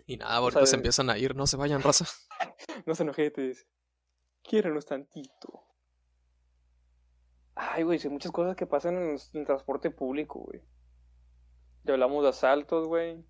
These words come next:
Speaker 2: Compras ilegales. <laughs> Porque es ilegal co-, vender en el metro o en el camión, ¿no?
Speaker 1: Ujú.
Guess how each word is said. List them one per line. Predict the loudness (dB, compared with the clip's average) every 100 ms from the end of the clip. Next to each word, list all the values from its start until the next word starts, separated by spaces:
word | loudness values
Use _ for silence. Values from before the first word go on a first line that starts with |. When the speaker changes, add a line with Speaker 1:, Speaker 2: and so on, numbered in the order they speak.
| _ _ _ _ _
Speaker 2:
Compras | -6 0 0 0
ilegales. | 0 4 4 2 0 -4 -14 -20
<laughs> | -20 -18 -4
Porque | 2 4
es |
ilegal | 6 8 6 6
co-, | 2
vender | 2 0 0 2
en | 2
el | 2 0
metro | -4 -2 0 0
o |
en | -2
el | -10 -10
camión, | -8 -6 -6 -8
¿no? | -12 -14 -16
Speaker 1:
Ujú. | -12 -12 -14